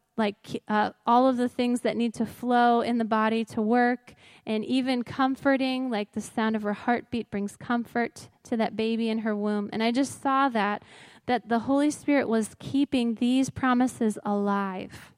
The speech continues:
keeping them well, keeping them thriving, and watching over them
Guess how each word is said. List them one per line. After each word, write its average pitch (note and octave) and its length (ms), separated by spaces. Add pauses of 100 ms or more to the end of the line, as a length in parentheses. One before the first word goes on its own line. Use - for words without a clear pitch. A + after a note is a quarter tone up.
(520)
keeping B3 420
them A3 260
well, A3 380
keeping B3 400
them A3 160
thriving, A3 840 (280)
and A3 260
watching B3 640
over B3 300
them G#3 240